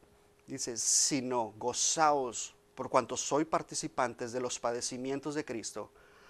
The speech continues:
para que también en la revelación de su gloria os gocéis con gran alegría".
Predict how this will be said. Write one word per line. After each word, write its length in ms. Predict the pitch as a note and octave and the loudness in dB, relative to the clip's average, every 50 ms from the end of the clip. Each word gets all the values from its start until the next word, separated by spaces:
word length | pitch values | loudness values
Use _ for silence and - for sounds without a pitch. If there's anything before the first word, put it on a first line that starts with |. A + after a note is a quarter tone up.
| - - _ | -20 0 _
para 220 | B2 A#2 A#2+ A#2 | 6 6 6 6
que 100 | - B2+ | 2 2
también 500 | - B2+ A#2 A#2+ A#2+ A#2+ C3+ D3 E3 F#3 | 2 2 2 2 2 0 0 2 2 4
en 120 | F#3 F3+ | 4 4
la 80 | E3 D3+ | 4 4
revelación 800 | C#3 C3 B2 A#2 B2 A#2+ A#2 A2+ A2 - - - C3 C#3 D3 D#3 | 4 2 2 2 4 2 2 2 2 0 -4 -2 -2 -2 -2 -2
de 80 | F3+ F3+ | -2 -2
su 220 | - - G#3+ G#3+ | -2 -2 -4 -4
gloria 500 | F#3+ G3 D#3 C3 B2+ B2 B2+ C3 C3 - - - - - - _ | -2 -2 0 0 0 0 -2 -4 -6 -8 -14 -20 -20 -20 -6 _
os 280 | - B2+ B2 G#2+ A2+ | 4 4 4 4 0
gocéis 800 | A2+ A#2+ A2 - - - - C3+ C#3+ D#3+ E3 F3 F#3 E3 - - - _ _ _ | -2 -2 -2 -2 -2 -2 0 2 2 4 4 2 2 0 -2 -4 -8 _ _ _
con 340 | - B2 A#2+ A2 A2 G2+ G#2+ | -4 -4 -4 -4 -6 -8 -8
gran 380 | A2 A#2 A#2 A#2 A#2+ B2 B2+ | -4 0 2 2 2 2 -2
alegría". 580 | B2+ B2+ A#2+ B2+ A2+ A2+ G#2+ G#2 G2+ G#2+ G#2 | -6 -6 -6 -8 -8 -8 -12 -14 -16 -18 -20